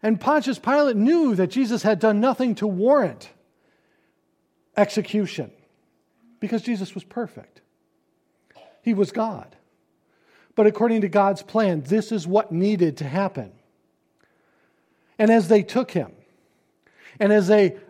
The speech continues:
marched him down the Via Dolorosa in Israel, carrying his cross, at one point stumbling,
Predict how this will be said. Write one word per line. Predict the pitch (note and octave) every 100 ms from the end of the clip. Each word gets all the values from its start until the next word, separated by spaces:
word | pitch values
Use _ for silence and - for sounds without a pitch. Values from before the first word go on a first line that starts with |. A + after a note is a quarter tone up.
| -
marched | F#3 A3+ C4 - -
him | A3
down | G3 A3+ A3 G3
the | E3+
Via | E3 A#3+
Dolorosa | F#3 A3 G#3 F#3+ G3+ G#3 - F#3+ E3+
in | E3
Israel, | F#3+ G#3 F#3 F3+ B2+
carrying | - G3+ G3+ F#3
his | E3+ -
cross, | - G3+ D#3+ A#2 F3
at | F#3
one | A#3
point | - A3+ F#3+
stumbling, | - - A3+ G3+ D#3 G2+